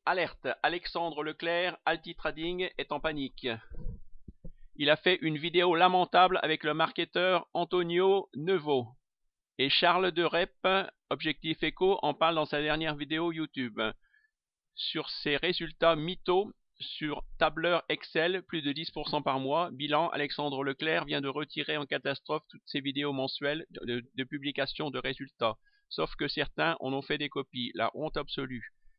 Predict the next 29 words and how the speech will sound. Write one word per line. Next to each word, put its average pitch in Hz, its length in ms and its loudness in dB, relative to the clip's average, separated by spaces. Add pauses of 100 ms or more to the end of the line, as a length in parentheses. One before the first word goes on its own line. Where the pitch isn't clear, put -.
(140)
Faites 156 180 -2
circuler 147 420 -2
l'info 143 540 0
et 127 100 0
allez 139 200 0
vérifier 139 420 -2
sur 139 220 -6
la, 135 100 -2
sa 131 180 -2
chaîne. 110 380 -2
J'espère 123 460 -4
que 131 100 -4
la 120 140 0
justice 131 540 -8 (280)
lui 123 400 -4
rendra 127 560 -4
des 123 180 -8
comptes. 107 480 -10 (2500)
Alors, 143 340 2
je 139 60 -2
vous 139 100 -4
conseille 160 560 2
la 143 100 4
vidéo 156 380 0
de 139 100 -2
YouTube, 160 520 -2
euh, 131 180 2
Trader 165 340 2
Mytho, 147 480 -2